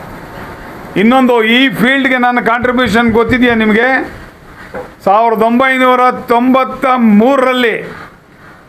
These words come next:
ಗೋಲಿಬಾರ್ ಆಗಿದ್ದಾಗ ನಾವು ಹೋರಾಟ ಮಾಡಿ ಬ-, ರೈ-, ರೇಟ್ ಕೊಡಬೇಕು ಅನ್ನೋ ಒಂದು ದೃಷ್ಟಿನಲ್ಲಿ ಹೋರಾಟ ಮಾಡಿರ್ತಕ್ಕಂಥವ್ರನ್ನ ಅವ್ರು ತೊಂಬತ್ಮೂರರಲ್ಲಿ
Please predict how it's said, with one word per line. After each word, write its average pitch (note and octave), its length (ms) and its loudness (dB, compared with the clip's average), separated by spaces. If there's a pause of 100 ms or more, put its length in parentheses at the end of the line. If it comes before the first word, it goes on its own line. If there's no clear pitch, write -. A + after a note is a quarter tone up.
(160)
ಗೋಲಿಬಾರ್ C4 540 0
ಆಗಿದ್ದಾಗ B3+ 440 0 (680)
ನಾವು G#3 440 2
ಹೋರಾಟ A#3 380 0
ಮಾಡಿ A3+ 340 0
ಬ-, G#3+ 100 0 (2000)
ರೈ-, G#3 220 0
ರೇಟ್ A3 320 -2
ಕೊಡಬೇಕು A#3+ 400 0
ಅನ್ನೋ A#3 160 2
ಒಂದು A3 320 2
ದೃಷ್ಟಿನಲ್ಲಿ A3 720 0
ಹೋರಾಟ C4+ 640 -2
ಮಾಡಿರ್ತಕ್ಕಂಥವ್ರನ್ನ A#3 920 0
ಅವ್ರು A3+ 180 0
ತೊಂಬತ್ಮೂರರಲ್ಲಿ A#3 840 0